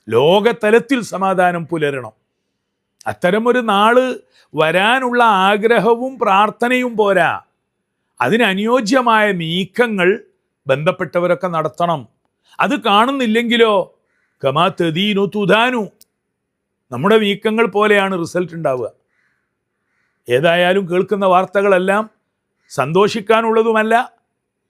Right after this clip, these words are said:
കേൾക്കുന്ന എല്ലാ വാർത്തകളും ബേജാറാകാനുള്ളതുമല്ല.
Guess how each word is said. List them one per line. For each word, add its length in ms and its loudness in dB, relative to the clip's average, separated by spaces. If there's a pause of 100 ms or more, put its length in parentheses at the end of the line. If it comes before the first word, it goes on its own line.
(240)
കേൾക്കുന്ന 400 0
എല്ലാ 300 2
വാർത്തകളും 640 2
ബേജാറാകാനുള്ളതുമല്ല. 1200 0